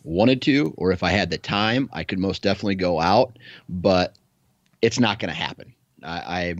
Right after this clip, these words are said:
I'm just too busy, you know, I'm to a point now where I feel I've already had a really successful season, and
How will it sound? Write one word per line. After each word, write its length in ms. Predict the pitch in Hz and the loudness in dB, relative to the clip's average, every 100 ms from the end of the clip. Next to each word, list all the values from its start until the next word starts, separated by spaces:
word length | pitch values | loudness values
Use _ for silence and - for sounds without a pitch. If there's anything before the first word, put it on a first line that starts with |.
| - | -8
I'm 140 | 92 | -6
just 240 | 92 90 - | -4 -6 0
too 180 | 113 | 0
busy, 640 | 95 104 92 98 95 95 92 - - - - - | 4 4 4 4 6 4 0 -12 -20 -20 -20 -10
you 140 | 80 | -2
know, 460 | 92 90 90 90 - _ _ _ _ _ _ _ | 0 2 0 -2 -6 _ _ _ _ _ _ _
I'm 260 | 110 - 196 | -4 0 0
to 140 | - 127 | 4 4
a 40 | |
point 320 | - 131 98 | 6 2 4
now 240 | 101 110 104 | 2 2 2
where 280 | 95 90 - - - | 2 0 -4 -20 -8
I 100 | - | -4
feel 280 | 120 139 131 | 0 4 4
I've 120 | 110 | 4
already 220 | 104 107 101 | 2 0 0
had 160 | 107 | 0
a 40 | 95 | 0
really 200 | 104 95 | -2 -4
successful 500 | 92 - 98 - 87 | -6 -6 -6 -6 -8
season, 460 | 92 95 110 113 - - _ - | -4 -2 -2 -6 -10 -20 _ -2
and 580 | 87 90 90 90 87 | 0 2 0 0 -4